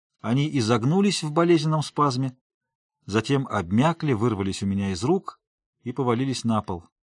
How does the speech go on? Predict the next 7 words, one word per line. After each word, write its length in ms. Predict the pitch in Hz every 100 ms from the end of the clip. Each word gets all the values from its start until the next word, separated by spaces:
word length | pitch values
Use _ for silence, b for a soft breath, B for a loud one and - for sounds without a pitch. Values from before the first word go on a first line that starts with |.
| _ _ _
возможно, 520 | 98 92 135 131 123
уже 280 | 107 92 110
мертвые. 560 | 104 92 - 82 76 - _ _ _ _ _ _ _ _ _
В 100 | 98
дверь 240 | 90 170 196
постучали. 680 | 196 - 175 110 90 80 - _ _ _ _ _ _ - -
«Минутку», — 600 | 113 131 170 180 180